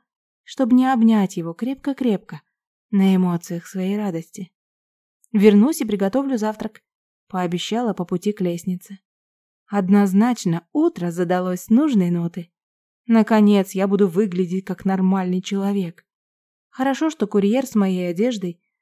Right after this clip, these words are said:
пусть и сильно запоздал, но все-таки осуществил вчера доставку. Не придется краснеть, как при встрече с дизайнером, за свой ненадлежащий внешний вид,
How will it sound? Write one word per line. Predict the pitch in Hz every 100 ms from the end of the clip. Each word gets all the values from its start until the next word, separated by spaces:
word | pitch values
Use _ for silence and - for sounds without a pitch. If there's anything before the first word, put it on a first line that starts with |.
| _ _
пусть | 320 330 -
и |
сильно | 190 202 175 170
запоздал, | 170 180 196 185 196 254 277 _ _ _ -
но | 208 196
все-таки | - 226 254 208 - -
осуществил | 208 226 214 202 160 202
вчера | 240 - 175 175
доставку. | 170 - 180 175 - 185 _ _ _ _ _ -
Не | 180
придется | 180 196 196 190 190
краснеть, | 190 202 202 254 262 196 _ _ _
как | - 208
при | - 196
встрече | - 208 214 214
с |
дизайнером, | 180 190 190 233 226 170 170 170 _ _ -
за | 196 185
свой | 180 180 185
ненадлежащий | 180 175 165 175 175 180 240 - 220
внешний | 190 175 175 196 180
вид, | 170 170